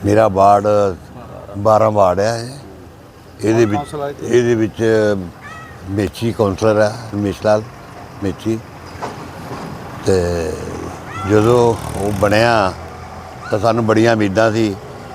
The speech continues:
Speaker 1: ਵੀ ਇਹ ਗਿਆਰਾਂ ਗ੍ਰਾਮ ਦਾ ਸ਼ਹਿਰ ਦਾ ਪ੍ਰਧਾਨ ਬਣਿਆ ਤੇ ਸਾਡੇ ਵਾਰਡ ਦੇ ਵਿੱਚ ਵਧੀਆ ਕੰਮ ਹੋਣਗੇ। ਮੇਰੀ ਤਾਂ ਪਹਿਲੇ ਦਿਨ ਤੋਂ ਹੀ ਮੰਗ ਇਹ ਸੀ ਮੇਚੀ ਨੂੰ, ਵੀ ਗੱਲ ਇਹ ਆ ਵੀ ਆਹ ਜਿਹੜੇ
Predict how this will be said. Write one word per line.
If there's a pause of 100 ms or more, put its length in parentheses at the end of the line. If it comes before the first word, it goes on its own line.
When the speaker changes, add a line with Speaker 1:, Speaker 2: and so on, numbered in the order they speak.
(120)
Speaker 1:
ਵੀ
ਇਹ
ਗਿਆਰਾਂ
ਗ੍ਰਾਮ (300)
ਦਾ
ਸ਼ਹਿਰ
ਦਾ
ਪ੍ਰਧਾਨ
ਬਣਿਆ (560)
ਤੇ
ਸਾਡੇ
ਵਾਰਡ
ਦੇ
ਵਿੱਚ
ਵਧੀਆ
ਕੰਮ
ਹੋਣਗੇ। (1000)
ਮੇਰੀ
ਤਾਂ
ਪਹਿਲੇ
ਦਿਨ
ਤੋਂ
ਹੀ (260)
ਮੰਗ
ਇਹ
ਸੀ
ਮੇਚੀ
ਨੂੰ, (1000)
ਵੀ
ਗੱਲ
ਇਹ
ਆ
ਵੀ
ਆਹ
ਜਿਹੜੇ